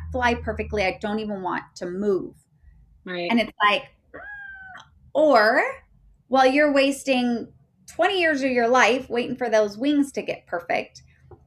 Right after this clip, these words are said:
Speaker 1: what if slowly we take these little
Speaker 2: Yeah.
Speaker 1: steps and you test the ground? "Okay, I can trust my footing." Ah, sink into that. Trust the footing. Then all of a sudden your steps get bigger. Then all of a sudden you're running.
Speaker 2: Mm-hmm.
Speaker 1: Then all of a sudden you're just like,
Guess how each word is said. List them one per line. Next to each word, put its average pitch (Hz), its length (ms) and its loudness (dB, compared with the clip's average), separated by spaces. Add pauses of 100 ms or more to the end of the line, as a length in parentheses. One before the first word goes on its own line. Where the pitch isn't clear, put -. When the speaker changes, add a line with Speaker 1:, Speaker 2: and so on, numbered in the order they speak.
(100)
Speaker 1:
what 294 220 2
if 240 160 2
slowly 233 640 2
we 214 140 -8
take 220 200 -8
these 220 180 -10
little 196 160 -2
Speaker 2:
Yeah. 180 140 2
Speaker 1:
steps - 280 -2 (500)
and 233 140 0
you 226 60 -8
test 247 320 0
the 247 80 -6
ground? 233 400 -2
"Okay, 220 180 -6
I 208 100 -2
can 226 180 -10
trust 226 340 -6
my 226 120 -4
footing." 285 460 -2 (580)
Ah, 247 260 -4
sink 226 220 -4
into 220 160 -2
that. 202 240 2 (260)
Trust 240 280 -2
the 254 100 -2
footing. 294 500 -2 (180)
Then 247 120 2
all 240 140 4
of 240 60 0
a - 20 -12
sudden 254 180 2
your 233 80 -2
steps - 380 -4
get 214 180 -4
bigger. 190 400 -4 (300)
Then 269 140 0
all 254 120 2
of 247 80 0
a - 40 -10
sudden 254 240 4
you're 202 120 -2
running. 190 360 2
Speaker 2:
Mm-hmm. 185 100 -16 (160)
Speaker 1:
Then 247 80 2
all 240 160 4
of 226 60 -2
a 233 40 2
sudden 233 300 2
you're 220 100 -2
just 196 220 -8
like, - 380 -8